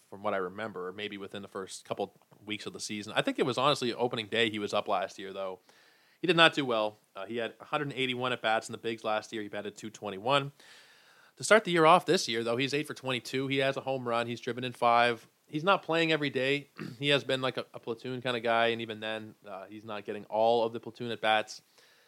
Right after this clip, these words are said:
I think that he is a very deep league guy at this point. He's not somebody that I would be interested in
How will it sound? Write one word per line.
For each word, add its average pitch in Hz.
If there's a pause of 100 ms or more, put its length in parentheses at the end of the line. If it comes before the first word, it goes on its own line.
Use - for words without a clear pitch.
(380)
I 139
think 175
that 156
he 151
is 147 (100)
a 127
very 143
deep 123
league 120
guy 113
at 110
this 113
point. 117
He's 110
not 117
somebody 113
that 107
I 104
would 104
be 104
interested 104
in 104